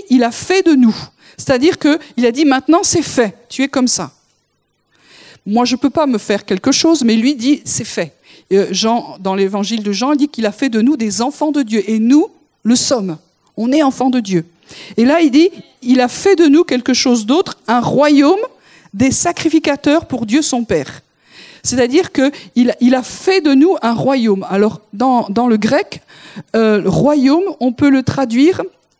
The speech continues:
euh, race élue royale.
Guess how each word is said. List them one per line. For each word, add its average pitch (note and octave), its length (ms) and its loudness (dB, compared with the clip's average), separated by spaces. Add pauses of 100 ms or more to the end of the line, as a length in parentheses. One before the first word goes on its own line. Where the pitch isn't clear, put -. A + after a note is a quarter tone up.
(300)
euh, G3+ 200 2 (680)
race F4 580 -2 (200)
élue C4 440 4 (240)
royale. D#3 600 -4